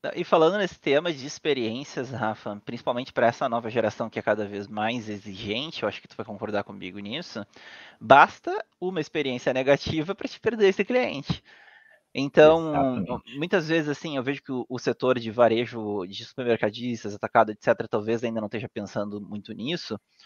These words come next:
Speaker 1: mas o varejo alto nível, B dois W, Americanas, empresas, grandes players do varejo aqui no Brasil já tão percebendo isso,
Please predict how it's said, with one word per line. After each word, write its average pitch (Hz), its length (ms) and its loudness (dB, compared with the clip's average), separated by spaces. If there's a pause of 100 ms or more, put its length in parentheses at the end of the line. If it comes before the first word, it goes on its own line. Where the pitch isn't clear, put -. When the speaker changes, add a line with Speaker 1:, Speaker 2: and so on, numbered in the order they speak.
(300)
Speaker 1:
mas 127 180 8
o 127 60 -2
varejo 131 480 10
alto 131 180 4
nível, 123 460 -2
B 110 100 -2
dois 107 200 0
W, 117 300 8
Americanas, 107 640 2
empresas, 113 400 -4
grandes 170 580 -2 (100)
players 120 300 4
do 110 100 -10
varejo 110 300 2
aqui 113 120 -14
no 110 60 -10
Brasil 104 260 -10
já 117 160 2
tão 151 300 0
percebendo 104 600 -4
isso, 117 440 -6